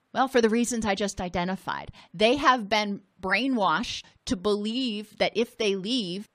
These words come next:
they're gonna die. I mean, that's the short version of it. Whe-, whether it's they're gonna die because the perpetrator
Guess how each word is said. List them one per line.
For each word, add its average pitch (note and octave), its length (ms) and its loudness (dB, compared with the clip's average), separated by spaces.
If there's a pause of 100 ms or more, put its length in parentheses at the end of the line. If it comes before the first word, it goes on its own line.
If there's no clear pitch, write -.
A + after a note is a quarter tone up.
(140)
they're C4 120 8
gonna E4 220 2
die. D4 320 4 (440)
I A3 120 6
mean, A#3 120 6
that's A3 280 2 (320)
the G#3 80 4
short C#4+ 360 2
version G3+ 380 2
of - 160 -6
it. - 160 -8 (240)
Whe-, G3+ 400 4
whether G3+ 340 2
it's G3 180 -2
they're G3 120 4
gonna G#3 240 -2
die G#3 380 6
because G3+ 560 0
the F#3+ 240 -6
perpetrator A3+ 800 -2